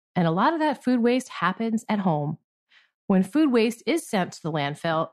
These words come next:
greenhouse gases are released. So it's a problem for our planet, too. But think about this. If we could redirect just one-third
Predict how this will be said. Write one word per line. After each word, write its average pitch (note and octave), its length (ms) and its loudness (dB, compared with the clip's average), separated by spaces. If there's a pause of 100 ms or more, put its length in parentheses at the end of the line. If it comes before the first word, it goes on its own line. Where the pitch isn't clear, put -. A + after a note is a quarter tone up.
greenhouse B3 540 0
gases D#3 480 -4
are C#3+ 140 -2
released. F3 600 -2
So A3+ 380 -4
it's G3 140 -4
a A3 60 -2
problem G3 580 -2
for D#3 100 -4
our E3 140 -2
planet, G3+ 560 -2
too. F#3 340 -4 (680)
But A#3+ 120 0
think E4+ 200 -2
about B3+ 260 -2
this. - 400 -12 (300)
If F#3 120 0
we A#3+ 120 4
could F3 260 -4
redirect A3+ 640 -2
just - 280 -10
one-third B3 1000 2